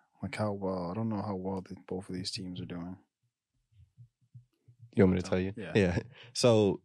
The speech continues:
Speaker 2: the Buffalo Bills, their Q B is, like, rumored to be M V P this year 'cause he's a fucking monster. He's just a different beast. Like, he's insane. And then they have their wide receiver, Stefon Diggs, who's also a beast.
Speaker 1: Hmm.
Speaker 2: Used to play for the Vikings, went to Buffalo. He's a monster.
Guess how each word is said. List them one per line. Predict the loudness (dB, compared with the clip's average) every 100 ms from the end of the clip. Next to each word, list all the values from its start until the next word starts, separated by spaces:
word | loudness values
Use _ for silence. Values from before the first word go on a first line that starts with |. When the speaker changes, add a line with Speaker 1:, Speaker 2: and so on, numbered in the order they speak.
| _
Speaker 2:
the | 2
Buffalo | 6 8 6
Bills, | 6 6 8 8 6
their | 4
Q | 4 4
B | 6 6 6
is, | 4
like, | 2 2
rumored | 0 2 4 2
to | 0
be | 2 2
M | 2
V | 0
P | 0 0
this | 2 0
year | 2 0 0 _ _ _ -10
'cause | 0
he's | 0
a | 2
fucking | 2 2 0
monster. | 0 0 0 0 0 _ _ _ -20 _ _ 2
He's | 2
just | 2 -2 -6 -4
a | 0
different | 0 0 0 0
beast. | -2 -4 -10
Like, | -8
he's | -6
insane. | -4 -2 -4 -8 _ _ _ _
And |
then | 4
they | 6
have | 4
their | 4
wide | 4
receiver, | 2 2 0
Stefon | 2 2 2 2 4
Diggs, | 6 6 2 -6 -8 _
who's | 2
also | 4 4 0
a | -4
beast. | -6 -6 -8 -12 _ -4
Speaker 1:
Hmm. | 0 4
Speaker 2:
Used | 4
to | 4
play | 2
for | 2
the | 0
Vikings, | 0 0 -4 -4 -10 _
went | 0 2
to |
Buffalo. | 0 0 2 0 0 -8 _
He's | -4 2
a |
monster. | 2 2 -2 -6